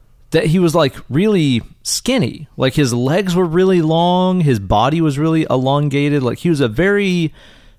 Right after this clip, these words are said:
tall, lean Santa Claus. And I looked at it, and I was like, "Man, I just, I don't like the looks of that Santa Claus right there. That Santa looks whack. I don't like him.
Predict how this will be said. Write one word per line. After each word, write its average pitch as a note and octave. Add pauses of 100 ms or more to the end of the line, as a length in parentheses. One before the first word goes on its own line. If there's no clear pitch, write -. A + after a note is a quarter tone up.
(120)
tall, E3+ (180)
lean C#3
Santa D#3+
Claus. G#2
And B2+
I A2+
looked F3
at G#2+
it, - (440)
and B3+
I B3
was E3+
like, B2+ (320)
"Man, G#3+
I D#4+
just, -
I C4+
don't C#4
like C3
the E3
looks D4
of B2
that G2+
Santa G2+
Claus G2+
right G2+
there. G#2+
That G3+
Santa G#3
looks C#3+
whack. A#2+
I C3+
don't F#3
like A2
him. A#2+